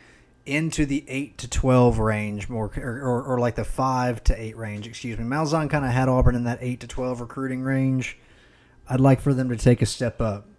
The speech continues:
with the next coach, and, you know, that's not a given. That's certainly not a given.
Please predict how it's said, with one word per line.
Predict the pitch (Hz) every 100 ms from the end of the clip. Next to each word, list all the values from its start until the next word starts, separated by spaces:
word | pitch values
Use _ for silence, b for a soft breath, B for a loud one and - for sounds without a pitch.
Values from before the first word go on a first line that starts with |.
| -
with | 117 -
the | 113
next | 107 101 -
coach, | 110 104 95
and, | 110 101 117
you | 156
know, | 107
that's | 110 -
not | 123 147
a |
given. | 110 123 131 92 87 -
That's | - 110 -
certainly | 123 120 110
not | 107 107
a |
given. | 98 104 95 95